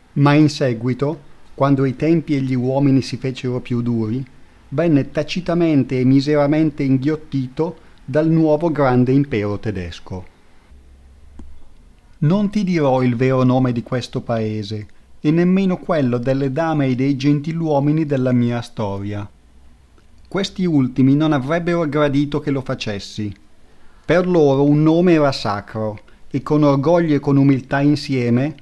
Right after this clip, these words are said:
ognuno di essi era convinto che il suo nome fosse la parte più nobile e più importante, e la più duratura,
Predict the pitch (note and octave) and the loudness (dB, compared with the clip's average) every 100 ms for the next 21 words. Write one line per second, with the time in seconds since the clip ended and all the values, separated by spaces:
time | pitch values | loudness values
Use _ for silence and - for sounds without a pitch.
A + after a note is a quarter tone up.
0 | - - - D#3+ G#3 A#3 G3 D#3 D3+ C#3 | -20 -20 -4 2 4 4 2 0 0 -2
1 | - B2+ B2 A#2+ D3+ C#3+ D#3 F3+ E3+ B2+ | -6 -6 -4 -2 0 0 2 0 0 -6
2 | C3 B2+ - D3+ E3+ D#3+ E3 F3+ F#3+ E3+ | -4 -6 -6 -4 -2 -2 -2 -2 -4 -6
3 | D3+ - B2 C3 - D#3+ D#3+ C#3+ - D3+ | -6 -6 -4 -4 -4 -4 -2 -6 -4 0
4 | D3+ E3 C#3 C3 B2+ C#3 C3+ B2+ C3 B2+ | 0 0 -2 -4 -4 -2 -2 0 -2 -4
5 | - A#2 G#2+ G2 C#3 C#3 - - - B2 | -2 -2 -2 -2 -6 -8 -16 -18 -12 -8
6 | G#2+ G#2 A#2+ A#2 A#2 A2+ A2+ G#2+ G#2 A2+ | -8 -6 -6 -2 -4 -4 -8 -10 -8 -10